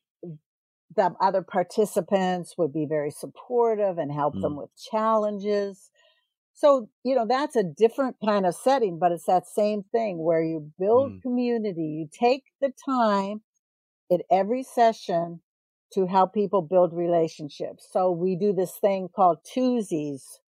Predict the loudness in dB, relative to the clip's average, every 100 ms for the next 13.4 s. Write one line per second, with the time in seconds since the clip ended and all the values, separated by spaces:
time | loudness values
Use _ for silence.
0 | _ _ _ -10 -6 -2 0 0 -2 -2
1 | -2 0 0 0 -2 -6 -8 -8 -4 -2
2 | -2 -4 -8 -10 -8 -6 -6 -10 _ _
3 | _ -6 -4 -4 -8 _ -8 -6 -6 -8
4 | -10 _ -8 0 0 0 -2 -4 0 0
5 | 0 -2 -2 -6 -8 -8 -6 -6 -10 -6
6 | 0 2 2 2 -4 _ _ _ -4 0
7 | 2 0 0 0 0 -4 0 2 4 0
8 | -4 -10 _ _ -4 0 4 4 4 0
9 | 0 0 0 0 -2 -2 0 0 0 -2
10 | -2 -4 -4 0 2 2 0 -2 -2 _
11 | -8 -6 -8 -14 -20 _ _ _ _ _
12 | -14 -2 0 0 -2 -2 -2 2 2 2
13 | -2 -2 -4 -4